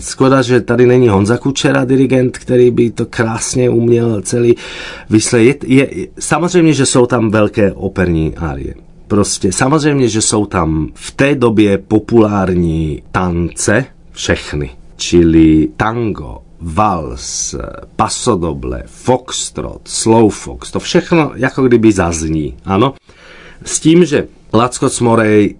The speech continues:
se Silvou Belákovou, dva choreografové, protože to bychom jinak <laughs> nedali, ten obrovský počet lidí,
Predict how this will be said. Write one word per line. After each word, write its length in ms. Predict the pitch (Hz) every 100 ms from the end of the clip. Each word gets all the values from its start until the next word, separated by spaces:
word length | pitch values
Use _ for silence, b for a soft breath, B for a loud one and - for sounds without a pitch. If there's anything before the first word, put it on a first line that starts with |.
| -
se 180 | - 113
Silvou 400 | - 113 98 92
Belákovou, 640 | 98 113 113 117 104 95
dva 200 | 92 87
choreografové, 760 | 82 104 113 113 107 107 101 95
protože 500 | 98 92 98 87 90
to 300 | - 90 82
bychom 640 | 80 82 78 95 90 82
jinak 280 | 95 95 - -
<laughs> 260 | - 110 104
nedali, 440 | 180 127 120 117
ten 300 | - 113 95 -
obrovský 460 | - 120 123 - 110
počet 340 | 107 - 98
lidí, 360 | 95 98 104